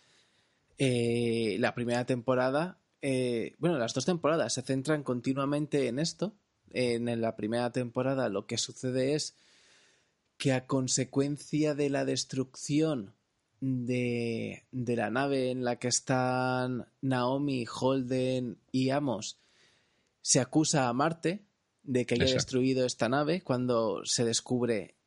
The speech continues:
Speaker 1: lo descubrimos ya más claro, creo, si no recuerdo mal, en la segunda temporada, que había sido una cuestión de la organización esta que está investigando los cristales azules. Entonces,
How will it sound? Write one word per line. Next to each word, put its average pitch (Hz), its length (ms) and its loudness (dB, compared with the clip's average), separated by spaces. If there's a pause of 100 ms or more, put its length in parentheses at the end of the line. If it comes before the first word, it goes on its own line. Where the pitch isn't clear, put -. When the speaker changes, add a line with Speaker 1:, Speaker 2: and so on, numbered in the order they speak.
(120)
Speaker 1:
lo 135 140 0
descubrimos 127 580 2
ya 123 260 -2 (220)
más 117 320 -6
claro, 123 320 0
creo, 117 320 -2
si - 180 -8
no 113 60 -6
recuerdo 120 400 -4
mal, 127 100 -2
en 117 40 -2
la 107 40 -2
segunda 117 240 -2
temporada, 113 560 -2
que 110 120 -6
había 113 260 -2
sido 113 400 -2
una 113 160 -4
cuestión 117 500 -4
de 117 80 -2
la 101 60 0
organización 113 800 -2
esta 110 300 -4
que 107 80 -8
está - 200 -4
investigando 113 920 -2 (560)
los 117 200 0
cristales 117 1040 -2
azules. 135 600 -2 (1900)
Entonces, 165 920 2